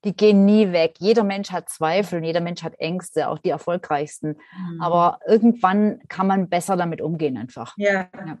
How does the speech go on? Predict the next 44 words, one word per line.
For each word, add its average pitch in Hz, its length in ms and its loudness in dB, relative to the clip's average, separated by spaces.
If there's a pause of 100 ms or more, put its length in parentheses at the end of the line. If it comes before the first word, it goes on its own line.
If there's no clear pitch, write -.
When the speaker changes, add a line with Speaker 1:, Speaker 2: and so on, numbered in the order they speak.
(100)
Speaker 1:
Und 233 160 8
man 226 140 6
Speaker 2:
absolut. 214 60 6
Speaker 1:
hat 196 80 4
natürlich 202 380 2
auch 190 140 0
durch 214 220 4
die 208 120 -2
Erfahrung 180 800 2
auch 165 240 -4
mehr, 165 300 -2
mehr 175 280 -2
die 180 120 -2
Zuversicht, 208 600 0
dass 180 160 2
man 175 100 -6
sagt, 175 200 -2
"Ja, 170 240 2
es 175 100 -6
ist 175 300 -6
schon 185 140 -4
so 202 240 0
oft, - 300 2 (500)
habe 190 160 4
ich 185 120 -4
diese 190 240 0
Situation 185 520 0
gehabt, 220 360 0
wo 185 60 2
ich 175 100 -2
dachte, 160 380 0
oh 165 120 0
Gott, 170 360 2
wie 170 100 -4
geht's 175 240 -2
jetzt 175 200 -4
weiter?" 185 460 2
Und 160 100 -6
es 156 80 -8
ist - 180 -8
immer 208 240 4
Speaker 2:
Mhm. 170 40 0
Speaker 1:
weitergegangen. 160 760 -2
Also 160 340 -6